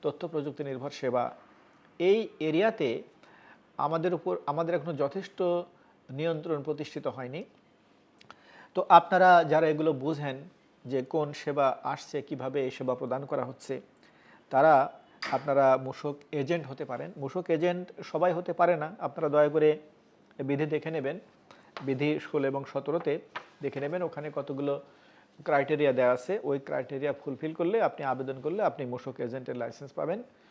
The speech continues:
তো মূসক এজেন্ট হলে আপনি যদি এই বিষয়গুলো বোঝেন যে কীভাবে বিদেশ থেকে বিভিন্নভাবে সেবা আসে, অনলাইনে সেবা আসে, তথ্য প্রযুক্তি নির্ভর সেবা আসে, নানান ধরনের সেবা আসে, আজকাল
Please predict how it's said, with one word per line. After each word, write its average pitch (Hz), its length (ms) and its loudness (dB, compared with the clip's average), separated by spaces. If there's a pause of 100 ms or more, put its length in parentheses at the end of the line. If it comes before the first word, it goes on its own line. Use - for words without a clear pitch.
(360)
তো 156 80 -4
মূসক 151 340 -6
এজেন্ট 156 280 0
হলে 185 160 2
আপনি 147 240 2
যদি 147 360 0 (440)
এই 143 100 0
বিষয়গুলো 156 440 -2
বোঝেন 135 380 -4 (580)
যে 139 100 -8
কীভাবে 139 420 -2
বিদেশ 143 300 -8
থেকে 139 220 -8
বিভিন্নভাবে 135 880 -4
সেবা 131 320 -6
আসে, 131 200 -10
অনলাইনে 131 360 -10
সেবা 127 300 -6
আসে, 127 280 -10 (600)
তথ্য 139 260 -10
প্রযুক্তি 143 380 -6
নির্ভর 131 280 -8
সেবা 127 280 -4
আসে, 131 320 -6
নানান 220 400 -4
ধরনের 147 320 -6
সেবা 127 300 -6
আসে, 127 200 -10
আজকাল 127 380 -10